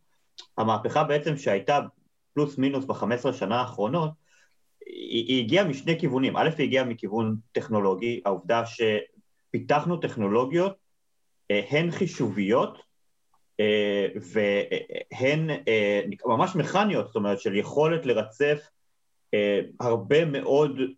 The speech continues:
אה, גנומים, חלבונים, אר אן איי, סינגל סל אר אן איי, כמו שמורן אמרה, ועוד הרבה מאוד, אה, דברים,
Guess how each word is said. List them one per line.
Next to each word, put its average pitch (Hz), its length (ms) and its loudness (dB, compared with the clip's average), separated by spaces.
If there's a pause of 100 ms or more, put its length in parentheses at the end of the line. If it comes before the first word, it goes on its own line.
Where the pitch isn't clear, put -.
אה, 98 280 2
גנומים, 165 720 0
חלבונים, 123 760 0 (220)
אר 120 180 2
אן 110 120 -2
איי, 156 380 0 (120)
סינגל 139 360 0
סל 175 200 2
אר 165 100 2
אן 165 80 0
איי, 156 140 -2
כמו 135 140 -2
שמורן 110 880 2
אמרה, 175 280 0 (480)
ועוד 147 200 4
הרבה 143 200 2
מאוד, 147 300 2
אה, 113 180 4
דברים, 101 480 0